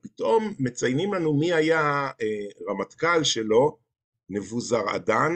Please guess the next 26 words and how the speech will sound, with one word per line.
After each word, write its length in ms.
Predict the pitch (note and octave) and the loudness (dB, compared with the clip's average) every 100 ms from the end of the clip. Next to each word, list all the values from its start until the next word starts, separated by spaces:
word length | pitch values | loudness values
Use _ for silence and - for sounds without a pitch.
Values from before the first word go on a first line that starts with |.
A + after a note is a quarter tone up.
| E3+ - | -4 -4
רב 180 | A#2 B2 - | -2 -2 -2
טבחים. 460 | G2+ F#2+ - D3 | -6 -4 -2 -4
קודם 180 | C3 C#3 | 0 -2
כל, 100 | C3+ | 0
מה 140 | A#2+ A#2+ | -2 -2
זה 100 | B2 | -2
רב 100 | A#2+ | -4
טבחים? 400 | - A#2 - A2 - | -4 -10 -8 -8 -2
אם 120 | C#3+ | -2
הוא 100 | C#3+ | 0
טבח, 460 | C3+ G2+ G2 G2+ - | -2 0 0 -2 -4
אז 120 | F#2+ G#2+ | -8 -2
מה 140 | A2+ | 0
הוא 160 | C3 C#3 | 0 0
עושה 260 | - B2+ | -2 -6
פה, 360 | - B2+ B2 A#2 | -4 -2 -2 0
אה, 120 | A#2 A2+ | 0 -2
בירושלים? 640 | A#2+ B2 A#2+ C#3+ E3 D3 C#3+ _ _ _ _ - - | -4 -6 -2 0 2 0 -4 _ _ _ _ -20 -10
אז 180 | F#2 A#2 | -4 -2
יש 160 | C3+ | -2
חוקרים 380 | C3 B2+ C#3+ C3+ | -4 -8 -6 -4
שאומרים, 400 | C3 A#2+ D3+ B2+ | -2 0 0 0
"התואר 480 | G#2+ - D3+ C#3 C3 | -2 2 2 4 0
הזה, 260 | A2+ C#3 G2 | -2 -2 -2
רב 260 | A#2+ C3+ - | -2 -4 -6
טבחים", 580 | A2+ G#2 A2 F3+ F3+ E3+ | -12 -10 -10 -2 -2 -2